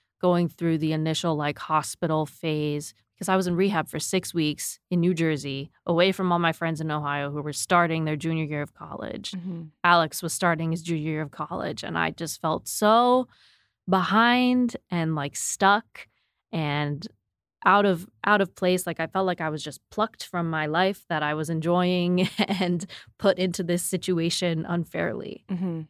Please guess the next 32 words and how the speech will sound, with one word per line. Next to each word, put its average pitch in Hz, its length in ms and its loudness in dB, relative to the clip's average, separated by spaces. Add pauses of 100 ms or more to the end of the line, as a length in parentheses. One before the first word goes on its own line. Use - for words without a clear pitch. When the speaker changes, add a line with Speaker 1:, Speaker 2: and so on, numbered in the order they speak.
(140)
Speaker 1:
And 170 460 0 (640)
I 196 120 4
remember, 196 500 4
like, 180 260 2
I 175 100 2
was 175 200 0
just - 180 -8
like, 190 140 0
"Well, 233 280 4
I 262 140 2
can 285 220 -2
sit 233 200 0
here 226 240 2
and 202 160 0
be 175 140 2
miserable 156 640 0
about 151 380 0
it, 151 200 -2
or 156 240 2
I 156 140 2
can 160 400 -6 (380)
take 165 260 -4
this 156 500 -2
and 151 320 -6 (140)
make 160 320 -4
something 147 600 -8 (580)
better 143 460 -2 (360)
out 156 200 0
of - 100 -6
it," - 160 -6 (220)
you 190 100 0
know? 170 320 -4